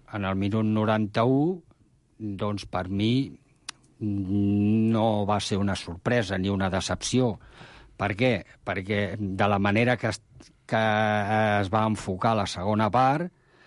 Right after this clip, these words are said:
on l'Espanyol no tenia la pilota, ho vam veure, i a més, Rubi a les rodes de premsa també ho, ho explica, eh? No vam tenir la pilota, no vam fer dos passades. Quan tu no fas dos passades, no progresses, no tens continuïtat,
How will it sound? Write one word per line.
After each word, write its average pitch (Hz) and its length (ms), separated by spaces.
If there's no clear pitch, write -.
on 110 280
l'Espanyol 95 800
no 104 300
tenia 92 280
la 95 120
pilota, 147 500
ho 98 100
vam 101 180
veure, 107 320
i 101 100
a 82 160
més, 92 340
Rubi 87 440
a 82 60
les 80 140
rodes 87 260
de 85 100
premsa 92 400
també 82 300
ho, 90 100
ho 82 240
explica, 156 600
eh? 131 300
No 101 160
vam 92 160
tenir 92 240
la 92 80
pilota, 98 340
no 92 100
vam 92 140
fer 87 220
dos 95 340
passades. 143 640
Quan 98 260
tu 117 160
no 107 100
fas 95 300
dos 107 180
passades, 110 640
no 110 340
progresses, 151 800
no 110 160
tens 113 200
continuïtat, 160 760